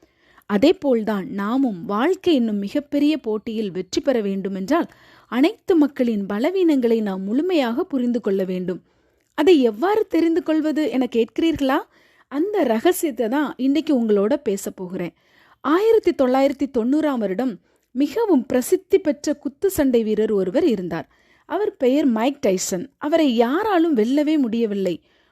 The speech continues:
முப்பத்தி ஏழு முறை தொடர்ந்து நடைபெற்ற போட்டிகளெல்லாம் வென்று கொண்டே இருந்தார். மற்ற குத்துச்சண்டை வீரர்களுக்கு என்ன செய்வதென்றே தெரியவில்லை. அப்படிப்பட்ட மிகவும் பிரபலமான வீரரை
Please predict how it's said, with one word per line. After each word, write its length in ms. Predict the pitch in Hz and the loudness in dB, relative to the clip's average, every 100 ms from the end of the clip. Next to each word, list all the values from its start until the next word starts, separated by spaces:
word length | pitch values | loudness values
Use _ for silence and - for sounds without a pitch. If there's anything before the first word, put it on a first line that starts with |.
| - | -12
முப்பத்தி 540 | 269 - 415 415 359 | -12 -6 -4 2 4
ஏழு 200 | 320 269 | 6 4
முறை 300 | 240 262 320 | 0 -2 -4
தொடர்ந்து 440 | - 220 294 370 349 | -4 -2 0 0 -2
நடைபெற்ற 540 | 269 254 247 - 269 233 | -2 -2 -4 -6 -6 -2
போட்டிகளெல்லாம் 720 | 247 254 277 233 202 277 - _ _ | -4 -2 -2 -2 0 0 -2 _ _
வென்று 380 | - 214 262 370 | -4 0 0 0
கொண்டே 320 | 349 277 294 | 0 2 2
இருந்தார். 420 | 294 226 185 170 - _ _ _ | 2 0 -4 -6 -10 _ _ _
மற்ற 480 | 277 330 _ - 453 | -4 -4 _ -2 -2
குத்துச்சண்டை 560 | - 269 370 349 302 277 | -2 -2 0 2 2 2
வீரர்களுக்கு 640 | 247 262 254 233 233 311 | 2 0 0 -2 -2 -2
என்ன 260 | 220 208 311 | -2 0 -2
செய்வதென்றே 640 | - 294 269 254 254 285 | 0 0 0 0 2 0
தெரியவில்லை. 640 | 381 247 247 240 208 190 175 _ _ _ _ | 0 0 0 -2 -2 -4 -6 _ _ _ _
அப்படிப்பட்ட 680 | 202 - 277 - 311 - 339 | -10 -4 -2 -2 -2 2 2
மிகவும் 520 | 240 - 339 392 320 | 2 0 -2 -2 -4
பிரபலமான 720 | 220 208 285 311 294 294 339 | -4 -4 -2 0 2 2 2
வீரரை 680 | 254 190 240 220 254 320 | 0 -2 -2 0 0 -2